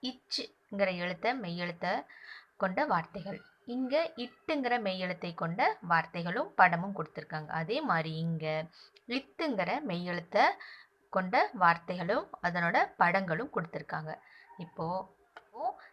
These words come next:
இக்கு எழுத்தை கொண்ட வார்த்தைகள் எல்லாம் பார்க்கலாமா? இந்த படத்தை பாருங்க. இந்த படத்துல என்ன இருக்கு?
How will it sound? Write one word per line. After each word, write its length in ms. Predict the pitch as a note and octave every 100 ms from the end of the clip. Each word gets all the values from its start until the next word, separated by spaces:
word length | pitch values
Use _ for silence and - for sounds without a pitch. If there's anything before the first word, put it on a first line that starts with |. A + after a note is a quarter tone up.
| _ -
இக்கு 640 | B3 - _ - - - _ _ -
எழுத்தை 500 | F#3+ F#3+ - B3+ C4+
கொண்ட 360 | F3+ F3 D#4
வார்த்தைகள் 520 | E4 G3+ F3 - F#3
எல்லாம் 280 | E3 D#3+ B3+
பார்க்கலாமா? 640 | F#3+ F3+ G#3 C4 A4 G#3 - _ _ _ _ _ _
இந்த 120 | A3+
படத்தை 340 | C4 A#3+ A#3 -
பாருங்க. 440 | A3 G#3+ G3 G3+
இந்த 200 | G#3+ G#3 G#3
படத்துல 380 | G3+ G#3+ G#3+
என்ன 220 | G#3 G3+ G#3
இருக்கு? 540 | G3+ - G3 G3